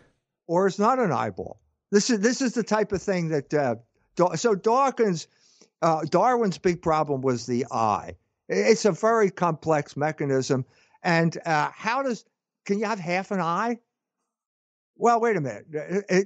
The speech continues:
I-, if it's half, then it doesn't work as an eye. So then you're confronted with this problem here. This is Christopher Hitchens, the other, uh, big, uh, big four o-, of the atheist, uh, new atheist, said, "Well,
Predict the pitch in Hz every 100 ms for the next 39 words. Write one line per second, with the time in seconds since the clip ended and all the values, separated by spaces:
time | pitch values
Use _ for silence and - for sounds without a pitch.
0 | - 185 - 180 170 160 175 233 240 -
1 | - 180 185 185 196 185 190 165 180 170
2 | 160 165 180 220 156 101 - 180 202 247
3 | 233 170 - 208 202 233 240 196 180 175
4 | 156 - 165 160 139 107 - _ _ -
5 | 226 240 214 - 247 - 196 156 202 208
6 | 165 127 143 170 180 131 110 _ 127 120
7 | 117 - 151 123 - - 123 113 131 165
8 | 139 - 156 127 123 135 123 120 131 113
9 | 123 139 139 131 117 117 - - _ 110
10 | 104 - 147 139 123 127 120 123 123 _
11 | - - - _ - - 180 165 196 214
12 | 208